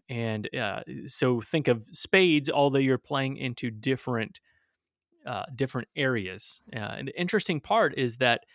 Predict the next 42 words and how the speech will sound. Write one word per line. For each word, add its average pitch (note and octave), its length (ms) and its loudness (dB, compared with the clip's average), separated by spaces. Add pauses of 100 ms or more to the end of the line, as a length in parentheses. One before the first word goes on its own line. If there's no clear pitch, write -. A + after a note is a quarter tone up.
(300)
the C3+ 200 0
ghost D3 520 2
affect - 600 -4
what C3 220 -4
happens A#2 560 -4
with B2+ 280 -6
the - 80 -2
next F3 240 -2
ghost. - 320 -10
So A2 220 2
whoever, A2 520 0 (560)
uh, G2+ 400 -4 (440)
I - 40 -18
think D3 140 0
I'm B2 80 2
saying B2+ 220 4
this G#2+ 140 -4
right, A2 200 0
whoever C3+ 240 6
takes - 380 -2
the C#3 100 2
trick - 280 0
from C3 140 -6
the A2+ 60 -4
ghost A#2+ 320 0
of A#2 40 -2
the A#2 60 -6
Christmas A2 480 -8
past, B2+ 580 -4 (800)
well, B2 440 4
their, B2 720 0
that B2+ 320 2
suit - 420 -2
will C3 160 2
be B2 140 2
the A#2 100 0
one A#2 300 -2
that G#2+ 100 -2
is G#2+ 160 -4
trump - 360 -4
for G#2+ 260 -4
the, G#2 340 -6